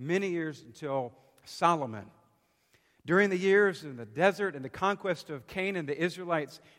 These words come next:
carried this house of God around with them, uh, everywhere where God led them. And when it was put up in, in Shiloh, it ended up being more of a permanent structure.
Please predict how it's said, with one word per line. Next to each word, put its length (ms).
carried 420
this 160
house 360
of 120
God 220
around 400
with 260
them, 380
uh, 160
everywhere 500
where 120
God 300
led 260
them. 240
And 280
when 120
it 120
was 280
put 160
up 280
in, 240
in 120
Shiloh, 840
it 140
ended 280
up 180
being 240
more 200
of 100
a 60
permanent 580
structure. 640